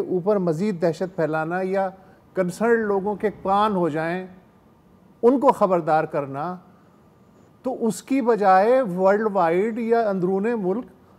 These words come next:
गुस्सा नज़र आ रहा है हर तरफ, कोई डर वर नहीं रहा है। तो मैं जानना चाहता हूं कि जिन्होंने अगवा किया उनके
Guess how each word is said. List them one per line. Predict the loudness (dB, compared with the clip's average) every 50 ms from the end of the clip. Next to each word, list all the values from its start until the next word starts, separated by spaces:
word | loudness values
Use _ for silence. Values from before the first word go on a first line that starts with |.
| _ _ _ -14 -8
गुस्सा | -4 -4 -4 -4 -6 -4 2 4 4 4
नज़र | 4 4 2 2 4 4 4
आ | 4 4
रहा | 4 4
है | 4 4
हर | 4 2
तरफ, | 0 -2 0 0 0 -2 -4 -16 -20 -20 -20 -20 _ _ _ _ _ -2
कोई | -2 -2 0
डर | 2 2 4 4
वर | 4 4 4 4
नहीं | 4 2 0 2 4
रहा | 6 6 6 4
है। | 2 0 -6 -8 -10 -16 -20 -20 _ _ _ _ _ _ _ -4
तो | -2 -2
मैं | -2 -2 0 0 0 0 0 2
जानना | 2 2 2 2 0 0 -2 0
चाहता | 2 2 0 2 0 0 0
हूं | 0 0 0 -2 -4 -6
कि | -8 -8 -8 -6
जिन्होंने | -4 -4 -4 -4 -2 0 2 2
अगवा | 2 2 2 0 0 0
किया | -2 -2 -2 -2 -2
उनके | -2 -2 -6 -6 -6